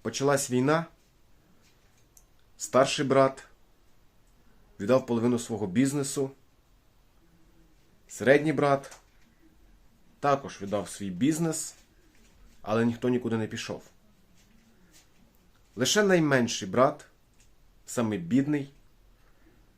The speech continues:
в нього нічого не було, і він вирішив захищати.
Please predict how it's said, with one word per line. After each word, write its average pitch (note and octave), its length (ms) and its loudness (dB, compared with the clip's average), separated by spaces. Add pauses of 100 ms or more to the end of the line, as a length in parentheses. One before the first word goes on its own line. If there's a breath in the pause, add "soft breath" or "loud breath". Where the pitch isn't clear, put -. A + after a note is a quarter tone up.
(440)
в G#2 60 -8
нього B2 180 4
нічого B2 360 0
не B2 120 2
було, D3 420 4 (460)
і F2+ 100 -12
він B2+ 200 0
вирішив A#2+ 460 0
захищати. A2+ 680 -6